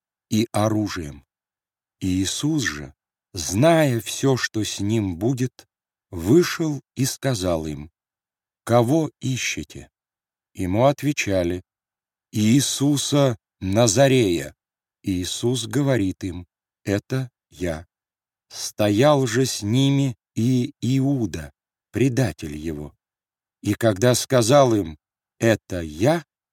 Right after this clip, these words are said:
они отступили назад и пали на землю. Опять спросил их: «Кого ищете?» Они сказали: «Иисуса Назарея». Иисус отвечал:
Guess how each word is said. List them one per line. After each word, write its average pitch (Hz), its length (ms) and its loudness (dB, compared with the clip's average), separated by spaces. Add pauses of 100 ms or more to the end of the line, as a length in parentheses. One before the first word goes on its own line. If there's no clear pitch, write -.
(180)
они 98 260 0
отступили 113 720 0
назад 87 500 0 (400)
и 101 140 -4 (140)
пали 101 300 4
на 101 180 -4
землю. 78 440 -6 (600)
Опять 120 540 0
спросил - 840 -4
их: 90 440 -12 (420)
«Кого 104 460 4 (120)
ищете?» 85 840 -6 (560)
Они 90 260 0
сказали: 113 720 2 (540)
«Иисуса 120 1000 0 (320)
Назарея». 95 920 2 (480)
Иисус 104 720 0
отвечал: 92 800 -4